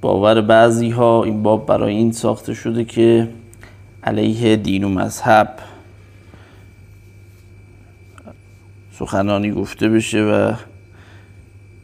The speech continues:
مثلاً خود ابن مقفع بخواهد از این کتاب در کوبیدن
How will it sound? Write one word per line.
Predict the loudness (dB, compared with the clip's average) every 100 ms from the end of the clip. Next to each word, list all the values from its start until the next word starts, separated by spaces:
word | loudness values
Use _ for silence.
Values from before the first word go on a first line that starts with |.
| -20 -12
مثلاً | -6 -4 0 2 2 -2 -10 -20 -20 -20 -20 -20 -20 -20 -20 -20 -20 -20 -20 -20 -20 -20 -20 -20 -20 -20 -20 -12
خود | 0 2 4
ابن | 2 0 -4
مقفع | -6 -6 -8 -4 0 2 2 -2 -14 -20 -20 -20 -20 -20 -20 -20 -20 -20 -20 -20 -20 -14
بخواهد | -12 -2 2 2 2
از | 0 -4
این | -6
کتاب | -8 -8 -2 2 2 -2 -14 -8
در | -2 0 -2 -8 -20 -20 -20 -20 -20 -20 -20 -20 -20 -20
کوبیدن | -12 -10 -8 -6 -4 -2 -2 -2 -4